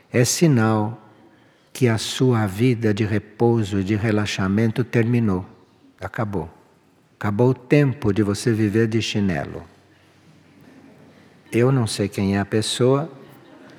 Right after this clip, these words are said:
e não sei o que a pessoa pensa de si mesma. Ela pode até pensar que ela não vive de chinelos, que ela até trabalha muito. Não sei. Mas viver de chinelo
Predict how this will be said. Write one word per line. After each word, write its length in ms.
e 140
não 200
sei 300
o 40
que 120
a 40
pessoa 460
pensa 440
de 160
si 200
mesma. 600
Ela 260
pode 240
até 240
pensar 640
que 200
ela 280
não 200
vive 300
de 120
chinelos, 640
que 120
ela 120
até 160
trabalha 520
muito. 540
Não 180
sei. 420
Mas 720
viver 400
de 140
chinelo 800